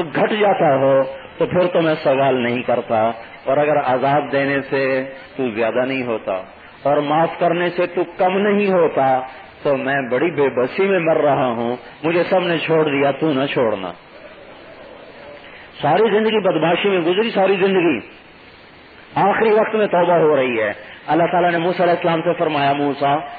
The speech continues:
میرا ایک دوست جنگل میں مر گیا ہے، اس کے جا کے جنازے کا انتظام کرو اور شہر میں اعلان کرو، جو اس کا جنازہ پڑے گا، اس کو بھی معاف کر دوں گا۔" آہا ہا۔ اللہ اکبر۔ اور بھائی، ایسے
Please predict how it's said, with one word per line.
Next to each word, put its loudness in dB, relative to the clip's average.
میرا 2
ایک 0
دوست 0
جنگل 0
میں 0
مر 0
گیا 2
ہے، 2
اس -10
کے -2
جا 0
کے -4
جنازے 0
کا 0
انتظام -2
کرو 2
اور 2
شہر 0
میں 0
اعلان 0
کرو، 2
جو 2
اس -2
کا 2
جنازہ 2
پڑے 2
گا، 4
اس 2
کو 0
بھی 0
معاف 0
کر -4
دوں -10
گا۔" -18
آہا 0
ہا۔ -2
اللہ 0
اکبر۔ 0
اور 2
بھائی، 4
ایسے 2